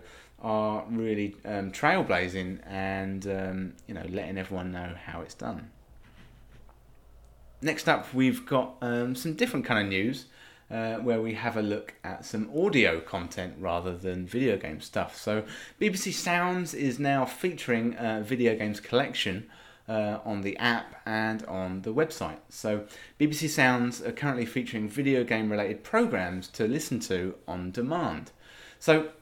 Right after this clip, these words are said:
I don't know about you, but sometimes when I'm playing video games, uh, I don't like to listen to the game music itself. Uh, sometimes I listen to podcasts or music or something like that. If I'm, you know, if I'm getting in the groove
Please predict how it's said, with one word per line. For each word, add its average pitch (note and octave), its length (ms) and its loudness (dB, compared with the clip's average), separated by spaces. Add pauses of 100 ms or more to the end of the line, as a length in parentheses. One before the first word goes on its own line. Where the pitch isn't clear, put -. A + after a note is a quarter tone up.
(180)
I C#3+ 40 0
don't F3 120 2
know E3 60 10
about C#3+ 240 8
you, C#3+ 280 6
but B2 220 0
sometimes C3+ 540 2
when B2 80 2
I'm A#2+ 100 2
playing A2 220 2
video A2+ 260 4
games, G#2+ 480 0 (140)
uh, G#2 260 -2
I - 80 -6
don't A#2+ 200 -2
like A2 180 -2
to G2+ 80 -4
listen G2 300 -4
to F#2+ 100 -8
the G2 80 -10
game G2+ 240 -2
music G2 300 -4
itself. - 580 0 (480)
Uh, G#2+ 160 0
sometimes A2+ 480 0
I G#2+ 40 2
listen G2+ 300 -2
to F#2+ 140 -4
podcasts C3+ 880 0
or F2+ 100 -2
music A2+ 720 0
or F2+ 220 -2 (320)
something A2 260 -4
like G2 140 -2
that. A2+ 200 0
If - 140 -4
I'm, A2 320 0
you C3 80 -4
know, G#2+ 80 0
if G2+ 160 -2
I'm A#2+ 220 2
getting C#3 200 2
in B2+ 120 4
the A#2 60 2
groove B2 540 6